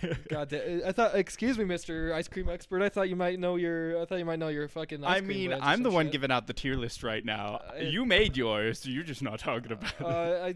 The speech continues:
Speaker 2: I, I mean, there, there's just so much more depth to yours. Like, I don't, I don't even know what I can contribute at this point.
Speaker 1: <laughs>
Speaker 2: Like, uh, like, uh, Baskin Robbins, sure. Like, fucking Cold Stone, I don't know. It's ice, it's all ice cream to me. It's
Speaker 1: This,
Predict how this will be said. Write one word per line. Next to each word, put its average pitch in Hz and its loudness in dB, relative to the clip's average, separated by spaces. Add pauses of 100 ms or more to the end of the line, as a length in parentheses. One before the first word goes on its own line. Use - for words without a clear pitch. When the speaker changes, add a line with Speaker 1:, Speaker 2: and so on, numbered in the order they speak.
(140)
Speaker 2:
I, 180 -2
I - -2
mean, 214 -2
there, 214 0
there's 202 -10
just 254 -10
so 240 -6
much 262 -8
more 254 -6
depth 175 -12
to 214 -8
yours. 120 -8
Like, 143 -8
I 175 -2
don't, 185 -2
I 185 -2
don't 220 2
even 254 8
know 214 4
what 226 10
I 208 4
can 190 -8
contribute 196 -4
at 143 -8
this 120 -10
point. - -14 (260)
Speaker 1:
<laughs> 254 -2 (240)
Speaker 2:
Like, 160 -2
uh, 180 -6
like, 190 0
uh, 190 -10
Baskin 214 -2
Robbins, 254 0
sure. 254 4
Like, 175 4
fucking 185 -2
Cold 202 0
Stone, 247 0
I 147 -2
don't 226 2
know. 180 4
It's 208 -2
ice, 208 -2
it's 175 -12
all 226 4
ice 226 2
cream 233 -6
to 233 -6
me. 233 0
It's 226 -6
Speaker 1:
This, 180 2